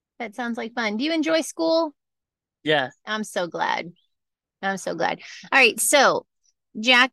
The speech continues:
Speaker 1: let's talk to our listeners about some of the things you like to do outside of school. So when you're not in school, what do you like to do?
Speaker 2: If I'm not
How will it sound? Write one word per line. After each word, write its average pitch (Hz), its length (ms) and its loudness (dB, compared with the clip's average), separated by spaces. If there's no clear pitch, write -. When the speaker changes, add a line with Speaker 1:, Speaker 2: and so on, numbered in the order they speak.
Speaker 1:
let's 302 240 2
talk 320 300 2
to 320 120 -2
our 262 140 4
listeners 233 800 -2
about 247 380 0
some 254 200 -4
of 262 100 -2
the 262 100 -2
things 233 360 -6
you 233 180 -6
like 202 260 -4
to 226 120 -6
do 202 280 -2
outside 277 920 0
of 190 180 -2
school. - 680 -6
So 254 140 -2
when 240 200 0
you're 226 160 -2
not 277 460 -2
in 262 300 -4
school, 240 720 -2
what 262 240 0
do 294 100 -6
you 302 120 -4
like 262 300 -2
to 254 100 -8
do? 302 480 -4
Speaker 2:
If 151 320 -12
I'm 175 540 2
not 170 380 0